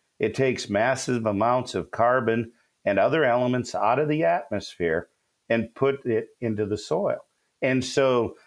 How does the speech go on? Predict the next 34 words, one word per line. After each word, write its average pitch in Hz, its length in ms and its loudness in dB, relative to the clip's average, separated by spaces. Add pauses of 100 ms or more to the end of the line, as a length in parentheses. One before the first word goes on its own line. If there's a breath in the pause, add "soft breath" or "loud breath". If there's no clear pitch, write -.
(140 loud breath)
I 113 160 4
know 131 640 2 (100)
A 110 180 2
O 110 140 2
C 113 320 -2
is, 101 480 -4
is 92 360 -2 (320)
really 123 280 2
big 117 240 2
on 101 220 2
the 90 60 0
climate 156 460 0
change. 90 520 -8 (280)
Well, 120 160 2
if 123 140 0
you 160 120 0
want 180 200 2
to 147 120 -4
take 156 240 0
carbon 147 360 2
out 135 140 2
of 123 60 -2
the 113 120 2
atmosphere, 143 640 -2 (260 soft breath)
there 110 260 4
is 95 240 -2
no 139 500 2
better 120 400 2
way 113 200 2
to 98 100 -4
do 120 260 0
that 80 320 -2 (300)
than 104 240 2
with 101 340 0